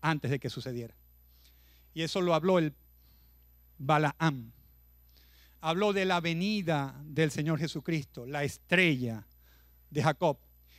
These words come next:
El conquistador de Israel nacería y vendría a esta tierra. Él da esa profecía antes de despedirse.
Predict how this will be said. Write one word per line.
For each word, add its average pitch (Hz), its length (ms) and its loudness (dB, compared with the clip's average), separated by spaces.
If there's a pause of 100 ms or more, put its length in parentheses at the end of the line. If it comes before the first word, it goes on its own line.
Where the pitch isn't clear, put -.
(140)
El 180 260 0
conquistador 190 1200 4
de 156 120 4
Israel 165 600 4 (100)
nacería 208 840 2 (1200)
y 180 120 0
vendría 180 340 4
a - 20 6
esta 180 180 0
tierra. 202 540 2 (120)
Él 196 180 2
da 220 120 6
esa 196 180 0
profecía 180 720 -4 (960)
antes 202 440 2
de 175 100 0
despedirse. 170 920 -2